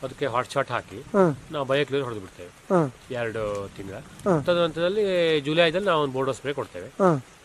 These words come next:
Speaker 1: ಅಕಸ್ಮಾತ್ ಮತ್ತೆ ಮಳೆ ಜಾಸ್ತಿ ಆದ್ರೆ ಮತ್ತೊಂದು ಬೋರ್ಡೋ ಸ್ಪ್ರೇ ಕೊಡ್ತೇವೆ.
Speaker 2: ಮತ್ತೊಂದು ಕೊಟ್ರೆ ಸಾಕಾಗ್ತದೆ.
Speaker 1: ಸಾಕಾಗ್ತದೆ.
Speaker 2: ಎಲ್ಲ ತೋಟಕ್ಕೂ ಡ್ರೈನೇಜ್
Speaker 1: ಹಾ,
Speaker 2: ವ್ಯವಸ್ಥೆ
Speaker 1: ಎಲ್ಲ
Speaker 2: ಇದೆ?
Speaker 1: ತೋಟಕ್ಕೂ ಇದೆ.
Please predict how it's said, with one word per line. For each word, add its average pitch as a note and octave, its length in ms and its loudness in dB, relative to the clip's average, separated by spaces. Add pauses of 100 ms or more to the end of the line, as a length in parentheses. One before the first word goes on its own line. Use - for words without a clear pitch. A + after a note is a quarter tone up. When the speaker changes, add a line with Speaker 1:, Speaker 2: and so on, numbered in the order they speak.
(280)
Speaker 1:
ಅಕಸ್ಮಾತ್ D#3+ 360 -4
ಮತ್ತೆ D3+ 220 -2
ಮಳೆ D3+ 180 2
ಜಾಸ್ತಿ C#3+ 240 -2
ಆದ್ರೆ G3+ 120 -4
ಮತ್ತೊಂದು D#3 240 -6
ಬೋರ್ಡೋ B2+ 200 -4
ಸ್ಪ್ರೇ F#3+ 220 -10
ಕೊಡ್ತೇವೆ. - 380 0
Speaker 2:
ಮತ್ತೊಂದು F#3 260 6
ಕೊಟ್ರೆ F#3+ 240 2
ಸಾಕಾಗ್ತದೆ. E3+ 460 2
Speaker 1:
ಸಾಕಾಗ್ತದೆ. - 440 6
Speaker 2:
ಎಲ್ಲ A#3+ 240 10
ತೋಟಕ್ಕೂ C4 380 6
ಡ್ರೈನೇಜ್ A3 260 6
Speaker 1:
ಹಾ, F#3+ 40 0
Speaker 2:
ವ್ಯವಸ್ಥೆ F#3+ 200 6
Speaker 1:
ಎಲ್ಲ D#3+ 120 6
Speaker 2:
ಇದೆ? F#3+ 100 8
Speaker 1:
ತೋಟಕ್ಕೂ D#3+ 200 0
ಇದೆ. F#2 160 -10